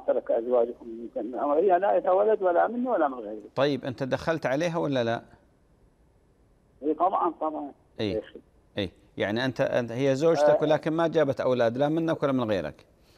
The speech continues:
Speaker 1: نعم، لأني أنا مشلول من ثلاثين عامًا. أنا
Speaker 2: إي.
Speaker 1: كنت بالشلل، أطراف السلوك التشلل بالكامل.
Speaker 2: آه، كتب الله
Speaker 1: آه،
Speaker 2: أجرك.
Speaker 1: ف-، ف-، بس، بس أسأل شيخ على المبلغ الذي اقترض هي بأهلها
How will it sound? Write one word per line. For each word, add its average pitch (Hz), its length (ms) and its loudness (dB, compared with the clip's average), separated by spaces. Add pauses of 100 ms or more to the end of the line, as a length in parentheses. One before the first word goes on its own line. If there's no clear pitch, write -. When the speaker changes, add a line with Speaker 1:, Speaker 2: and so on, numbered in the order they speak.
(920)
Speaker 1:
نعم، 349 240 2
لأني 359 340 4
أنا 349 180 4
مشلول 339 500 0 (120)
من 294 480 0 (100)
ثلاثين 175 460 2
عامًا. 127 340 -2
أنا - 360 -4
Speaker 2:
إي. 160 140 -6
Speaker 1:
كنت 147 120 -6 (100)
بالشلل، 135 540 -2
أطراف 139 300 0 (160)
السلوك 139 220 -12
التشلل - 560 -6
بالكامل. - 400 -8 (320)
Speaker 2:
آه، 196 360 -14
كتب 120 360 -2
الله 107 260 2
Speaker 1:
آه، 202 200 2
Speaker 2:
أجرك. 214 340 2
Speaker 1:
ف-، 226 480 2
ف-، - 960 -2
بس، 214 100 0
بس 190 400 0
أسأل 180 340 2 (240)
شيخ 165 220 0
على 165 220 2
المبلغ 190 380 0
الذي 151 280 2
اقترض 170 420 2 (140)
هي 147 340 2 (160)
بأهلها 160 520 2